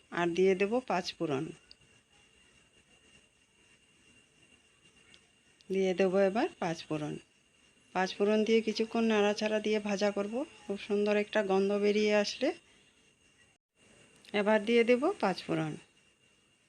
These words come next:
পাঁচ ফোড়ন আমি কিছুটা বেশি করে দিয়েছি যাতে খুব সুন্দর একটা গন্ধ বের হয়।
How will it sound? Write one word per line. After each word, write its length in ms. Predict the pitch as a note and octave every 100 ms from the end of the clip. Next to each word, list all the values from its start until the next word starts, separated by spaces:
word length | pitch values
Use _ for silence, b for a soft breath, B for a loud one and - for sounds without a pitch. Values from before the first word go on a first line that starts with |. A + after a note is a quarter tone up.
| _ _ _ _ _ _ _ _ _ _ _ _ _ _ _ _ _ _ _ _ _ _ _ _ _ -
পাঁচ 160 | F3+ -
ফোড়ন 260 | - A3 A3
আমি 160 | G#3+ G#3+
কিছুটা 320 | A3 A#3 A#3+
বেশি 260 | G#3+ A3 A#3
করে 200 | A#3 A3+
দিয়েছি 380 | A3 A3 A3 C#4+ E4+ -
যাতে 240 | G#3+ F#3+ G3
খুব 160 | G3+ G3+
সুন্দর 320 | - G#3+ G#3+
একটা 200 | A3 - D4
গন্ধ 280 | G#3+ F3 E3
বের 200 | D3+ D3
হয়। 200 | D#3 D3+